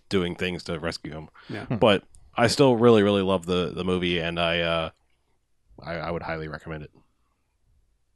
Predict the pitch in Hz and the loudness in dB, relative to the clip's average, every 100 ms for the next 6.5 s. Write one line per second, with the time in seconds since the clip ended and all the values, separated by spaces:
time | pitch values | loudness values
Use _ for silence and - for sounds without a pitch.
0 | _ _ _ _ - 76 - 117 117 - | _ _ _ _ -16 -16 -8 -2 -2 0
1 | 135 131 127 135 113 - - - 85 - | 0 0 0 -2 -2 -8 -14 -16 -16 -12
2 | 87 - 87 87 156 170 165 165 143 143 | -12 -12 -10 -6 0 2 4 4 6 6
3 | 139 135 143 143 135 131 135 - 113 113 | 6 4 2 0 0 2 0 -2 -6 -6
4 | - - 123 113 107 104 107 104 104 107 | -8 -6 -6 -6 -6 -8 -6 -6 -8 -12
5 | - _ _ - 113 104 - 165 113 85 | -14 _ _ -14 -12 -14 -6 -2 0 0
6 | 85 - 104 113 107 | -6 -10 -12 -10 -12